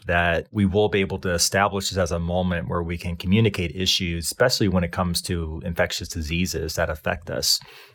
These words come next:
on a more regular basis. Um, before covid, there was a yearly pandemic that spread across the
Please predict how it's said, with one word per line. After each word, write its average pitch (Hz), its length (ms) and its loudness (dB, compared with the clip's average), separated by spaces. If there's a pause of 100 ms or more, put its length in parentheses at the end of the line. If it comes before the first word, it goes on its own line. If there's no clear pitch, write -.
on 101 140 6
a 95 40 8
more 98 240 4
regular 87 360 0
basis. 80 640 -2 (360)
Um, 87 160 2
before 113 320 4
covid, 87 460 0
there 95 160 2
was 87 180 0
a 85 100 -4 (120)
yearly 101 260 4
pandemic 87 600 0
that 85 160 -2
spread 92 260 2
across 92 340 -2
the - 80 -4